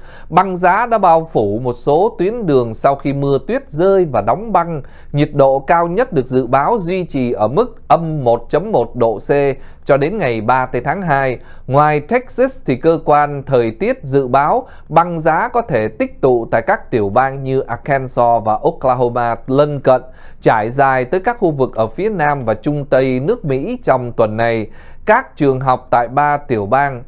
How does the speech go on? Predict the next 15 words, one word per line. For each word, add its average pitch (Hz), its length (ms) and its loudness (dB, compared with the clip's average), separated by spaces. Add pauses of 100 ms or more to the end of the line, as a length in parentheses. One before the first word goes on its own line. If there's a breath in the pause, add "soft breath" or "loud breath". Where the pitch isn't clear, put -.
(160)
Texas, 233 580 -2
Oklahoma 131 760 2
và 113 180 2
Arkansas 123 720 0 (260 loud breath)
dự 175 280 4
kiến 226 260 -2
sẽ 240 140 0
đóng 226 360 -2
cửa 120 380 2
hoặc 127 200 0
là 117 80 0
chuyển 110 340 -4
sang 131 320 -2
học 123 320 -4
trực - 140 -2